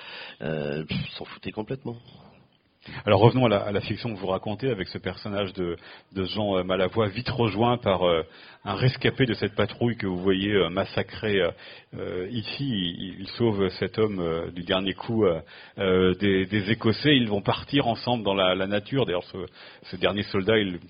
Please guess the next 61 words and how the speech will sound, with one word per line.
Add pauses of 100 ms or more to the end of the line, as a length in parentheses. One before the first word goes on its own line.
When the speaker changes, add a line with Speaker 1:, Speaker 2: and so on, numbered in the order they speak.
(100)
Speaker 2:
sait
pas
trop
s'il
aimerait
bien
revenir
au
fort
ou
s'il
aimerait
bien,
euh, (300)
suivre
Jean
Malavoie,
mais
il
est
aussi,
euh,
dans
la,
dans
la
manière
dont
vous
racontez
l'histoire
essentielle
parce
que (340)
il
permet
le
dialogue,
il
permet
de
faire
comprendre, (320)
euh,
beaucoup
de
choses,
mais
il
va
suivre
donc
ce, (220)
cet
homme,
euh,
Malavoie
dans,
euh,
sa
traque,